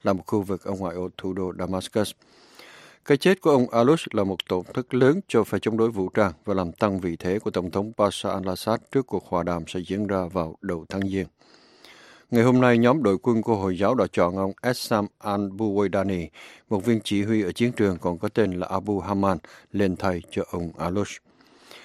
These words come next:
Vụ không kích giết chết ông Alouch xảy ra vài ngày sau khi Hội đồng Bảo an Liên Hiệp Quốc thông qua một nghị quyết để tán thành một lộ đồ hòa bình cho Syria.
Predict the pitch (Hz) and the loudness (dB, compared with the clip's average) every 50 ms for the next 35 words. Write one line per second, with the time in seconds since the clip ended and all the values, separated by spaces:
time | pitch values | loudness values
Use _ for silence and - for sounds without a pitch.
0 | - - _ - 110 110 110 113 - - 147 127 117 - 185 - - - 170 - | -20 -20 _ -4 0 0 2 2 2 2 2 2 4 2 2 2 2 0 0 2
1 | - 202 - 147 120 120 107 110 110 131 170 - - _ - - - 95 101 117 | 2 0 2 2 4 6 6 6 6 4 2 0 -4 _ -8 -4 0 2 4 4
2 | 110 98 107 101 95 92 92 95 98 92 87 - 123 107 - 120 110 104 101 98 | 4 6 6 4 4 4 0 0 0 0 0 2 2 2 2 0 0 0 0 0
3 | 98 87 92 95 101 107 107 107 92 87 85 - - 165 185 - - - 143 127 | 0 0 0 0 2 2 2 0 0 -2 -4 -2 0 0 0 0 0 0 2 2
4 | 123 113 - 123 117 107 92 - - 95 92 90 87 80 _ - 160 180 180 - | 2 2 2 2 2 2 0 -2 -2 -2 -2 -2 -2 -2 _ 2 2 2 0 0
5 | - 101 98 - - 135 151 135 127 98 90 87 90 82 - 90 90 90 95 87 | -2 -2 -2 0 0 0 0 0 0 -2 -2 -2 -4 -2 -2 -2 0 0 -2 -2
6 | 82 95 90 87 85 92 87 82 80 - - 107 101 92 - - 110 104 95 92 | -2 -2 -4 -2 -2 -2 -4 -4 -4 -4 -2 -2 -2 -2 -4 -2 -2 0 0 2
7 | 92 92 | 0 0